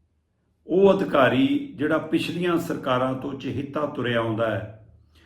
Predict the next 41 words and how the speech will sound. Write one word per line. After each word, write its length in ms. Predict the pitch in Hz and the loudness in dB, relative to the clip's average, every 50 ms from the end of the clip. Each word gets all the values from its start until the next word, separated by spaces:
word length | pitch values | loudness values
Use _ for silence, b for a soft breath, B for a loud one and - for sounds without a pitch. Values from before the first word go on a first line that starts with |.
| b b b b | b b b b
ਹੁਣ 100 | - 135 | 0 2
ਵਾਲੀ 180 | 143 147 160 156 | 4 4 4 2
ਸਰਕਾਰ 500 | - 143 131 - - 135 131 131 135 - | 0 -2 -6 -4 0 2 2 2 0 -2
'ਚ 60 | 147 | -6
ਵੀ 120 | 139 143 147 | -4 -4 -4
ਉਹ 80 | 143 | -4
ਚਹੇਤਾ 520 | 139 - 147 127 113 120 117 113 147 151 147 | -4 -6 -6 -4 -4 -4 -2 0 2 2 2
ਬਣਿਆ 380 | 127 123 120 120 123 123 120 | 0 0 -2 -4 -4 -4 -4
ਰਿਹਾ, 160 | 117 117 113 | -4 -4 -6
ਉਹ 380 | 113 117 113 - 135 - - - | -6 -8 -8 -8 -10 -10 -8 -6
ਕਿਹੜੇ 260 | - 202 214 226 233 | -2 0 2 2 2
ਫਾਰਮੂਲੇ 560 | - 156 156 147 147 156 156 156 147 151 147 | 2 4 4 2 2 4 2 2 2 2 0
ਤਹਿਤ 300 | 139 135 127 131 131 - | 0 0 -2 -2 -4 -8
ਚਹੇਤਾ 400 | - 135 127 113 113 110 135 131 | -8 -6 -6 -6 -6 -4 -4 -6
ਸੀ, 460 | 113 - - 123 101 92 92 - - - - - - b b b b b b | -6 -6 -8 -8 -8 -8 -10 -12 -16 -20 -20 -20 -20 b b b b b b
ਇਹ 160 | 147 165 165 | 0 0 2
ਜਵਾਬ 320 | - 147 135 127 127 127 131 | 2 4 4 4 4 4 2
ਵੀ 60 | 135 | -2
ਸਰਕਾਰ 460 | 127 - 127 - - 131 127 123 117 | -4 -4 -6 -6 -2 -2 -2 -2 0
ਨਹੀਂ 200 | 123 147 165 165 | 0 0 2 2
ਦੇ 160 | 127 131 120 | 2 0 -2
ਰਹੀ। 400 | 113 117 117 110 104 98 - - B B B B B B B | -2 -2 -4 -4 -6 -8 -10 -12 B B B B B B B
ਤੇ 120 | 151 156 | -2 -2
ਜੇਕਰ 400 | - 113 123 131 127 - - - | 0 0 0 0 0 2 0 0
ਤੁਸੀਂ 340 | - - 151 - - 170 165 | 0 -2 -4 -2 -2 -2 -2
ਸੱਚਮੁੱਚ 420 | - 160 - - 165 165 165 160 | 0 -2 -4 -2 -2 -2 -2 -2
ਕੱਟੜ 360 | - - 143 127 - 151 151 143 | -2 -4 -6 -4 -2 0 0 2
ਇਮਾਨਦਾਰ 480 | 131 131 131 127 127 123 131 127 127 | 4 2 2 2 0 0 0 0 0
ਹੋ, 280 | 123 117 113 107 - B B B B B B | -2 -4 -6 -8 -10 B B B B B B
ਫਿਰ 300 | - - 175 170 175 - - | -6 -4 -4 -4 -4 -4 -4
ਤੁਸੀਂ 400 | 156 151 - - 165 180 180 170 | -2 -2 -2 0 0 0 4 4
ਇਹ 340 | 165 165 160 - - - - | 6 6 4 4 0 -6 -4
ਕਿਉਂ 220 | - 147 156 165 | 0 4 4 4
ਨਹੀਂ 160 | 170 165 - | 4 4 2
ਪੜਚੋਲ 420 | - 135 - - 143 135 127 123 - | 0 -2 -4 -2 -2 -2 -2 -2 -2
ਕਰ 100 | 131 120 | -6 -6
ਸਕੇ? 580 | - - 131 - - 131 120 113 107 113 B B B B B B | -6 -6 -10 -8 -6 -4 -4 -4 -6 -8 B B B B B B
ਫਿਰ 140 | - - 147 127 | -4 -2 -2 -2
ਜੇ 320 | 101 98 113 123 135 139 | 0 0 0 2 2 2
ਤਾਂ 200 | 131 160 160 156 | 2 2 2 2
ਇਹ 420 | 131 160 175 175 170 143 - - | 4 4 4 4 4 0 -2 -6